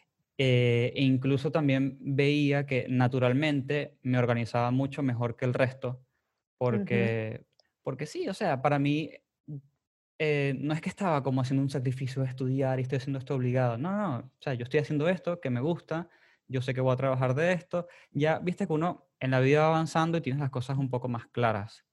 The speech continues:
Speaker 1: No
Speaker 2: Así
Speaker 1: sé
Speaker 2: es.
Speaker 1: si algo de esto te pasó a ti.
Speaker 2: Más o menos, porque primero que todo, em, en mi clase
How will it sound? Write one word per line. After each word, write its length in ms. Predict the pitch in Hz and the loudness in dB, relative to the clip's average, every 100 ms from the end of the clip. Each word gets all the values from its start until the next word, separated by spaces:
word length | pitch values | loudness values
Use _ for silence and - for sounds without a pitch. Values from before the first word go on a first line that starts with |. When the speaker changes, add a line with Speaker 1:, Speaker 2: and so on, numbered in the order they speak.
| _ _ _ _ | _ _ _ _
Speaker 1:
No 260 | 123 127 | 0 0
Speaker 2:
Así 100 | 127 | 4
Speaker 1:
sé 80 | 151 | 4
Speaker 2:
es. 20 | |
Speaker 1:
si 360 | - 143 143 139 | 4 2 0 0
algo 380 | 139 127 123 131 | 0 0 0 0
de 240 | 131 120 117 | 0 2 0
esto 240 | 113 - | 0 -4
te 100 | 127 | -2
pasó 200 | 120 110 | 0 -2
a 60 | 117 | -4
ti. 200 | 117 104 - _ _ _ _ _ _ _ _ _ _ | -6 -10 -14 _ _ _ _ _ _ _ _ _ _
Speaker 2:
Más 400 | 214 233 240 262 | -2 2 4 6
o 80 | 311 | 4
menos, 400 | 247 196 185 190 - | 2 0 -2 -6 0
porque 960 | 196 190 _ 202 196 185 175 160 - - _ _ _ _ _ | -2 -2 _ 0 2 4 4 2 -4 -10 _ _ _ _ _
primero 420 | 220 226 233 269 | 0 4 4 6
que 120 | 277 | 4
todo, 480 | 269 247 254 302 349 _ _ _ _ _ _ - | 2 2 2 0 -6 _ _ _ _ _ _ -2
em, 580 | 202 190 190 180 165 - _ _ _ | 0 0 0 -4 -10 -14 _ _ _
en 200 | 208 208 | 2 4
mi 160 | 214 214 | 2 4
clase 600 | 226 233 247 339 370 | 6 6 4 0 -2